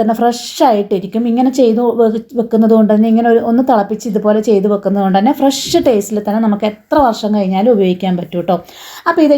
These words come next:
ഞാൻ പെട്ടെന്ന് ഒന്ന് ആറിക്കിട്ടാൻ വേണ്ടി ഇതുപോലെ വൃത്തിയുള്ള ഒരു തുണിയിലേക്ക് ഇട്ട് കൊടുത്തിട്ടുണ്ട്. അപ്പോൾ ഇതിന് മുമ്പ് ഞാൻ ചെയ്ത് വെച്ചതിൽ ഒരു ഇത്തിരി ബാക്കിയുണ്ട്. അത് ഞാൻ ഉപ്മാവിനെങ്ങാനും വേണ്ടി വരുന്ന വെച്ചാൽ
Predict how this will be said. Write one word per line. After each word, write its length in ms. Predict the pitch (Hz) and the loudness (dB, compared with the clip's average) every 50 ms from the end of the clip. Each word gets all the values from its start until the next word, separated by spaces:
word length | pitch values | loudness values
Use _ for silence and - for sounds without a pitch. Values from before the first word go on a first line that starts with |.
| 247 240 | 2 2
ഞാൻ 100 | 240 277 277 | 0 0 0
പെട്ടെന്ന് 340 | 294 269 - - 302 311 311 277 | 0 0 0 0 0 2 2 4
ഒന്ന് 120 | 262 262 240 | 4 4 2
ആറിക്കിട്ടാൻ 420 | 214 214 208 - 208 220 214 202 196 | 2 0 0 0 0 0 0 0 0
വേണ്ടി 180 | 196 196 214 311 277 | 0 0 0 0 0
ഇതുപോലെ 280 | 214 214 202 214 208 220 214 | 0 2 2 2 2 2 2
വൃത്തിയുള്ള 340 | 208 202 - 202 202 202 196 190 | 0 0 0 0 0 2 2 0
ഒരു 100 | 208 208 226 | 0 0 0
തുണിയിലേക്ക് 440 | 202 185 185 185 180 185 185 - 196 | 0 2 2 2 0 0 0 -2 -4
ഇട്ട് 120 | 190 - 180 175 | -2 0 0 0
കൊടുത്തിട്ടുണ്ട്. 480 | 175 170 170 175 165 - 165 165 214 254 - - - - - - - 381 | 0 0 -2 -6 -8 -6 -4 -4 -4 -4 -6 -10 -20 -20 -10 -4 -2 0
അപ്പോൾ 120 | 370 392 370 | 2 2 2
ഇതിന് 200 | 320 359 359 370 349 294 | 4 4 4 4 4 4
മുമ്പ് 220 | 254 254 247 269 277 247 254 | 4 4 4 4 2 2 2
ഞാൻ 100 | 233 240 226 262 | 2 2 2 4
ചെയ്ത് 200 | 233 214 202 196 226 226 | 4 4 4 2 2 0
വെച്ചതിൽ 320 | 202 208 - 208 202 214 233 220 | 0 0 0 0 2 2 4 4
ഒരു 80 | 220 220 208 - - _ _ _ - | 2 2 0 -4 -12 _ _ _ 0
ഇത്തിരി 140 | 330 311 339 - | 2 2 4 4
ബാക്കിയുണ്ട്. 440 | 254 214 196 196 196 - 226 202 190 | 2 0 0 -2 -4 -2 -2 0 0
അത് 80 | 196 196 | 2 2
ഞാൻ 80 | 214 226 233 190 | 0 0 0 -2
ഉപ്മാവിനെങ്ങാനും 640 | 185 208 220 220 233 240 247 254 247 254 254 254 247 240 | -2 0 0 0 2 0 0 0 0 0 2 2 2 4
വേണ്ടി 220 | 220 208 208 226 233 | 4 4 6 6 4
വരുന്ന 160 | 233 220 220 | 4 4 2
വെച്ചാൽ 140 | 226 226 294 | 0 0 0